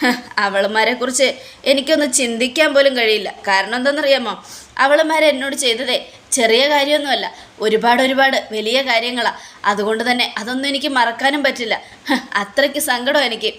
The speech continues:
അത്രയ്ക്ക് സങ്കടം. എന്താണെന്നറിയാമോ? ഞാൻ അത്രയ്ക്ക് വേദനിച്ചിട്ടുണ്ട്. ആ കാർത്തിക് എന്ന് പറയുന്ന പിശാചുണ്ടല്ലോ, എനിക്ക് ഒരുപാട് സ്വപ്നങ്ങൾ തന്നു. അവളുടെ കമ്പനി എനിക്ക് എഴുതി തന്നിട്ട്, എനിക്ക് എഴുതി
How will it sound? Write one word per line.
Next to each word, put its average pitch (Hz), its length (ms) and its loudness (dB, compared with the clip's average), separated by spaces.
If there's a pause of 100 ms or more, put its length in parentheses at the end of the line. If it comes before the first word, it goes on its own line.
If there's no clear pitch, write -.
(380)
അത്രയ്ക്ക് 294 460 2
സങ്കടം. 233 360 0 (360)
എന്താണെന്നറിയാമോ? 269 640 4 (300)
ഞാൻ 254 180 4 (100)
അത്രയ്ക്ക് 302 420 0
വേദനിച്ചിട്ടുണ്ട്. 262 680 0 (300)
ആ 262 100 0 (120)
കാർത്തിക് 254 460 0
എന്ന് 302 200 2
പറയുന്ന 294 340 2
പിശാചുണ്ടല്ലോ, 277 720 0 (420)
എനിക്ക് 262 280 0
ഒരുപാട് 311 380 2
സ്വപ്നങ്ങൾ 294 460 0 (100)
തന്നു. 220 200 -2 (400)
അവളുടെ 262 340 0 (100)
കമ്പനി 262 360 0 (200)
എനിക്ക് 247 300 -2
എഴുതി 285 260 -2
തന്നിട്ട്, 277 300 2 (440)
എനിക്ക് 254 260 0
എഴുതി 285 160 0